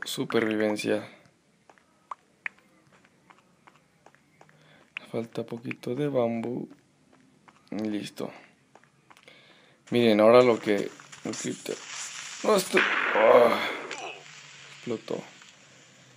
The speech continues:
Miren, esto es lo que les decía. Que genera un,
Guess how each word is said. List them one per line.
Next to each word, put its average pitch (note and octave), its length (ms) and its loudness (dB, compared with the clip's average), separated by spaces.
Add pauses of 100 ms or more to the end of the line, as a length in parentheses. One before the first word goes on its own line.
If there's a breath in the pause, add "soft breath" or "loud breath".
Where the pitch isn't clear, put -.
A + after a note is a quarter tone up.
(320 soft breath)
Miren, A2+ 300 4
esto A2 200 0
es - 20 4
lo A#2 100 2
que A2+ 140 2
les G#2+ 140 4
decía. G#2 420 2 (2500 loud breath)
Que A#2 120 -6
genera A#2 440 4
un, B2 340 4